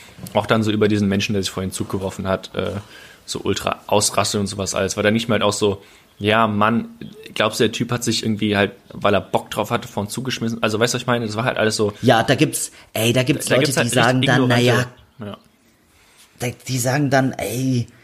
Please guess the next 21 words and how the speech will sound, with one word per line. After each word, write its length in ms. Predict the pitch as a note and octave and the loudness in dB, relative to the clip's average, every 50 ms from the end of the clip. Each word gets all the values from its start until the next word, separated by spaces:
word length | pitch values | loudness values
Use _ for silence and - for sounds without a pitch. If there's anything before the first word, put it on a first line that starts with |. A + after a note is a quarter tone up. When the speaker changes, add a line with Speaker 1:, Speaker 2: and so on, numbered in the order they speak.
| - _ _ - | -20 _ _ -6
Speaker 2:
kann 180 | - - C3+ D3+ | -2 -2 0 2
man 200 | D3+ D3 D3 C#3+ | 0 2 4 4
das 200 | C3+ C3 - - | 2 2 2 2
nicht 420 | D3 D3 D#3 D3 - - - - _ - - - - - | 2 2 2 2 -2 -6 -10 -12 _ -20 -20 -20 -10 -2
machen, 420 | - C3+ C#3+ - - D3+ C3+ - - | 0 0 2 2 0 0 -2 -2 -2
ohne 440 | - B2+ B2+ D3 D#3+ D#3+ D3 A#2+ - | 0 2 4 4 4 4 2 2 2
andere 420 | - A#2+ C3 B2+ B2+ B2+ A2+ B2 | 0 0 2 2 2 0 2 2
Leute 500 | A#2+ A2+ A2+ A#2 B2 C3 C3 C3 C3+ B2 | 2 2 4 4 4 4 2 0 -4 -6
zu 180 | - - C3+ B2 | -4 -2 0 0
behindern 720 | G#2 A2+ G2+ A2+ C3+ C#3+ D#3 D#3 C#3+ C3+ B2+ B2 B2 A2+ | 0 0 0 0 0 0 2 2 2 2 4 4 2 2
oder 400 | - - A#2+ A2+ A2+ G#2+ F2+ - | 0 0 0 2 2 2 0 0
anderen 280 | - A#2+ B2 B2 A2+ A#2 | 0 0 2 2 2 4
Leuten 220 | A2+ A#2 A#2 A#2+ | 4 4 4 4
auf 80 | A2+ G#2 | 0 -2
den 60 | G#2 F#2 | -2 0
Sack 240 | G#2 G2 - - | -2 -2 -2 -2
zu 120 | - - A#2+ | -6 -6 2
gehen 200 | A#2 A#2 A2+ A2 | 2 4 4 4
und 80 | A2 | 2
so, 140 | G#2 A2 A2 G#2+ | 2 2 2 2
der, 600 | G#2 - - - A2 G2+ G2 F2+ D#2+ D#2+ F#2 | 2 -2 -4 -2 0 0 2 2 0 -2 -2